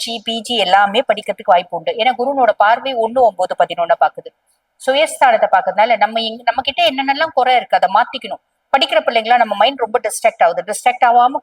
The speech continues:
கான்சென்ட்ரேட் பண்ணி படிக்கணும் அப்படின்ற எண்ணம் வரும். பாக்கியஸ்தானத்தை பாக்குறதுனால ஏதோ ஒரு விதத்துல ஹையர் எஜுகேஷன்ஸ்க்கு ஃபாரின் போகணும்னு நினைக்கிறீங்க அப்படின்னா போயிடலாம். ஏதோ ஒரு விதத்துல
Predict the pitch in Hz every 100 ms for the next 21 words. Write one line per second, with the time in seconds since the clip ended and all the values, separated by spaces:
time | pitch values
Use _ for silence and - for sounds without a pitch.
0 | 240 311 330 277 233 208 233 233 190 -
1 | - 196 190 185 190 175 175 156 - -
2 | _ _ _ _ 185 190 240 277 - 220
3 | 190 185 180 180 190 196 214 180 208 233
4 | 294 320 240 190 190 262 269 226 269 330
5 | 262 - 226 - 202 - 269 - 214 226
6 | 208 185 208 196 175 175 165 196 202 202
7 | 202 208 190 170 156 156 _ _ _ _
8 | 214 240 294 277 240 202 247